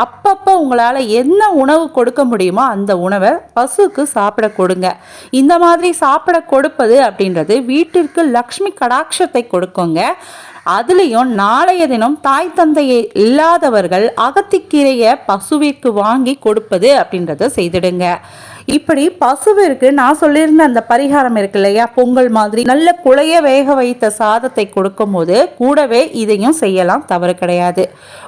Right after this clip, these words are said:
உங்களுக்கு தாய் தந்தையர்கள் இருந்தாலும் இந்த சாதத்தை செய்து பசுமாட்டிற்கு நீங்க கொடுத்தீங்க அப்படின்னா உங்களுடைய கர்ம வினைகள்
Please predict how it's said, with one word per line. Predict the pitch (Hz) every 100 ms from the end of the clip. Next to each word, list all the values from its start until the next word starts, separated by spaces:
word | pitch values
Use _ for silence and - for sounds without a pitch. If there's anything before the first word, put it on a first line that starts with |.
| 254
உங்களுக்கு | 285 359 359 359 - 302
தாய் | 262 359 403
தந்தையர்கள் | 349 320 294 254 240 247 - 220
இருந்தாலும் | 294 311 285 240 226 294 302
இந்த | 302 339 -
சாதத்தை | 269 269 320 320 214 220 277 - - -
செய்து | 285 311 339 277 320 247
பசுமாட்டிற்கு | 214 285 269 262 262 240 233 208
நீங்க | 196 302
கொடுத்தீங்க | 349 370 269 208 233 196
அப்படின்னா | 185 180 165 180 233 - 269
உங்களுடைய | 269 269 247 240 240 240 294
கர்ம | 294 370 392 285
வினைகள் | 262 277 247 277